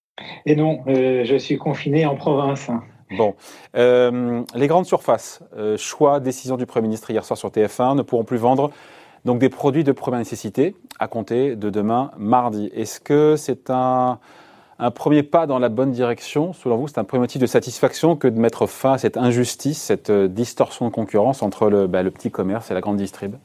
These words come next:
Speaker 1: Mais, euh, dans, dans ces histoires de confinement, le, le gouvernement nous a habitués à prendre des mesures, euh, qui, qui évoluent au fil du temps.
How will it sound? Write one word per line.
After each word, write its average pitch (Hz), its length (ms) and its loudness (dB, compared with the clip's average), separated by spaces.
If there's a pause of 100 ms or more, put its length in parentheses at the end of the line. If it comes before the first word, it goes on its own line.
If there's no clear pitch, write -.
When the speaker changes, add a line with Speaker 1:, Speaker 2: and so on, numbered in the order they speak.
(1800)
Speaker 1:
Mais, 156 380 2
euh, 151 60 -2
dans, 143 360 2
dans 143 200 0
ces 143 200 -2
histoires 143 260 0
de 151 80 4
confinement, 151 640 0
le, 135 220 2
le 127 100 0
gouvernement 139 560 2
nous 143 240 0
a 135 40 4
habitués 135 440 0
à 151 60 4
prendre 131 260 -4
des 123 160 2
mesures, 131 600 0
euh, 123 160 -2
qui, 131 220 -6 (120)
qui - 140 2
évoluent 139 360 4
au 139 60 0
fil 139 260 0
du 139 140 -4
temps. 135 200 -2